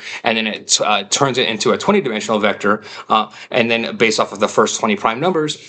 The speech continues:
and then you essentially get, uh, each number, like, each, uh, vector is assigned a unique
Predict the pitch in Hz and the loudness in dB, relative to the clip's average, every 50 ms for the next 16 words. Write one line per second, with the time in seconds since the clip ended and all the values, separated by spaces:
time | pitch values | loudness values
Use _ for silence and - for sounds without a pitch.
0 | - _ _ _ - 208 139 139 123 123 120 104 107 123 127 110 - 123 117 - | -20 _ _ _ -6 -2 0 2 2 2 2 2 4 4 4 4 4 2 0 2
1 | 131 120 117 90 80 - - - 120 117 - - - - - - - 110 113 107 | 2 0 2 0 -4 -2 2 2 2 2 0 -4 -12 -14 -14 -2 0 0 0 0
2 | - 151 143 143 - - 135 127 127 127 131 123 117 92 107 113 117 113 107 - | 0 0 0 0 0 -2 -2 -2 0 2 2 0 0 -2 -2 0 0 0 0 -4
3 | - - - - 127 127 131 131 - - - - - - - - 107 104 101 85 | -8 -8 -2 0 0 2 2 2 0 -2 -4 -8 -16 -10 -2 0 0 2 0 -2
4 | 95 113 113 143 139 - - 127 117 117 - - 113 104 107 101 - 117 107 107 | -4 -2 0 0 0 0 -2 -2 0 0 0 -2 -2 -2 -2 0 2 2 2 2
5 | 107 104 - 104 101 104 104 104 104 107 104 104 110 104 | 0 -2 -2 0 0 0 0 -2 0 2 2 4 2 2